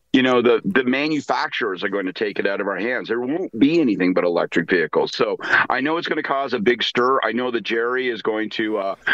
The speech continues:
put on his, uh, you know, Combat,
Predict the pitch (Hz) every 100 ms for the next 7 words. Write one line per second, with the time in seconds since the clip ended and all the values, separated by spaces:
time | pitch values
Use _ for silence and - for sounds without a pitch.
0 | - - 131 123 117 113 110 104 87 104
1 | 98 95 98 101 107 101 - - - 139
2 | 127 123 120 117